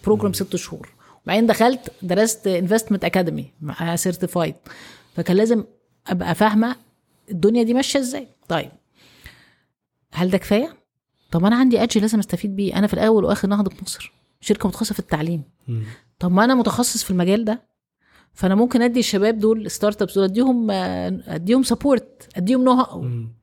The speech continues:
Speaker 1: أديهم، أبقى سنداهم.
Speaker 2: مم.
Speaker 1: عايزين market ريسيرش، بنعمل. آه، عايزين علاقات، عندنا. عايزين ناس تساعدكم في البيع، موجود.
Speaker 2: مم.
Speaker 1: يعني، ف-، عايزين تعملوا منهج، عندنا ناس متخصصة تساعدكم.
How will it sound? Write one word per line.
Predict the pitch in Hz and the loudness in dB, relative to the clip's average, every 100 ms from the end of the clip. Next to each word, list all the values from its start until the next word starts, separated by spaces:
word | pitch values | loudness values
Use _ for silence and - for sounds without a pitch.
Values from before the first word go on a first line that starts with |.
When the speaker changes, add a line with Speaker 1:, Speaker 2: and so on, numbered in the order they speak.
| _ _ - | _ _ -6
Speaker 1:
أديهم، | 170 190 254 226 | -2 2 2 2
أبقى | - 180 185 | -2 -6 -2
سنداهم. | 185 190 233 254 160 - - - | 0 4 4 2 -4 -8 -18 -14
Speaker 2:
مم. | 117 107 - | -12 -12 -4
Speaker 1:
عايزين | 190 202 233 | 0 2 4
market | 240 233 214 | 2 0 -2
ريسيرش، | 196 180 226 220 - - | -2 0 -2 -2 -10 -6
بنعمل. | 185 196 160 151 - _ _ - _ _ 180 | -2 0 -2 -6 -14 _ _ -20 _ _ -4
آه، | 180 | -2
عايزين | 170 190 233 | 0 2 2
علاقات، | 214 196 - 226 233 | 2 0 2 0 0
عندنا. | 165 202 190 190 165 156 - 202 - | -2 0 2 0 -2 -8 -14 -20 -10
عايزين | 180 196 226 | -4 -2 0
ناس | 233 | 0
تساعدكم | 202 220 214 | 0 -2 0
في | 202 | 0
البيع، | 185 214 214 - | 4 2 2 -2
موجود. | 190 185 180 202 180 | -2 0 0 -2 -2
Speaker 2:
مم. | 123 120 127 | -6 -8 -8
Speaker 1:
يعني، | 180 - | -10 -10
ف-، | - 180 _ - | -8 -10 _ -8
عايزين | 180 240 233 | -2 -2 2
تعملوا | 226 240 | 2 4
منهج، | 240 240 226 214 - | 4 4 2 0 -2
عندنا | 190 214 214 | 0 2 0
ناس | 220 | 0
متخصصة | 202 127 185 220 | -2 -4 -4 -2
تساعدكم. | 202 175 202 208 147 | -2 0 0 0 -8